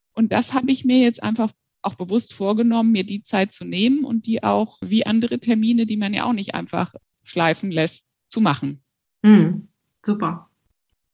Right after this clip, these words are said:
Speaker 2: Jetzt wusstest du wahrscheinlich schon eine ganze Menge über Ernährung. Ja, also die meisten, die in mein Coaching kommen, sagen,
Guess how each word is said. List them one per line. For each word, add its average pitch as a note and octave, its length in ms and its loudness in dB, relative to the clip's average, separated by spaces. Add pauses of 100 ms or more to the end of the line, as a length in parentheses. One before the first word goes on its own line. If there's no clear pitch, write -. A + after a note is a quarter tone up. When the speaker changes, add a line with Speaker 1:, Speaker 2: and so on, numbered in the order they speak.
Speaker 2:
Jetzt G#3+ 200 0
wusstest C#4 420 6
du G#3+ 80 -2
wahrscheinlich G#3+ 600 2
schon G3 160 -4
eine F#3+ 220 -6
ganze A3 420 2
Menge G3+ 320 -2
über E3 180 -4
Ernährung. F3 600 -8 (260)
Ja, E3+ 220 -2
also D#3+ 460 -2 (180)
die F3 120 0
meisten, G#3 460 6
die G3 120 2
in G3 60 -2
mein F#3 200 0
Coaching G#3 340 -2
kommen, F#3+ 220 -4
sagen, F#3 480 -2